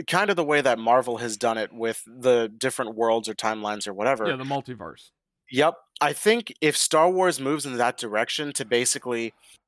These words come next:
Speaker 1: almost excommunicate and then rewrite in the vision of those two, I think we might see a very good course correction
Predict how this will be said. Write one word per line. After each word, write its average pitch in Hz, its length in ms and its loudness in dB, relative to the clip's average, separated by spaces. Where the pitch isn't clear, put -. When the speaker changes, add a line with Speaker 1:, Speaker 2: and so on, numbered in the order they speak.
Speaker 1:
almost 208 580 4
excommunicate 135 880 -2
and 123 200 -4
then 127 280 2
rewrite 117 640 0
in 139 180 2
the 120 80 0
vision 123 480 -4
of 107 720 2
those 127 400 2
two, 175 360 -4
I 147 100 4
think 202 320 -2
we 180 120 4
might 139 360 2
see 135 280 2
a 120 60 4
very 127 440 -2
good 123 240 -4
course 120 280 -2
correction 104 640 -2